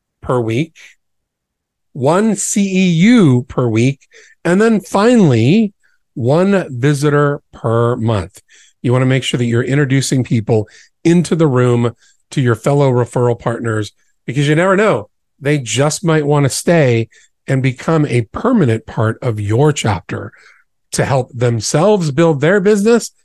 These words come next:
but also to help you build yours. So I hope you enjoyed a little bit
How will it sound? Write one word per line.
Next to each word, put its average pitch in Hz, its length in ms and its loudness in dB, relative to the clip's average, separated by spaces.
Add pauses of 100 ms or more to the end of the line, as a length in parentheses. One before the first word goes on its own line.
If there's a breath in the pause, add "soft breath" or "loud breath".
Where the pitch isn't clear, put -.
(320)
but 151 140 -4
also 185 480 0
to 143 160 -2
help 131 280 -2
you 123 200 0
build 117 320 0
yours. - 520 -6 (580 soft breath)
So 156 300 0
I 131 180 -2
hope 190 260 -2
you 185 200 4
enjoyed 156 540 2
a 151 160 -4
little 180 240 0
bit 175 220 0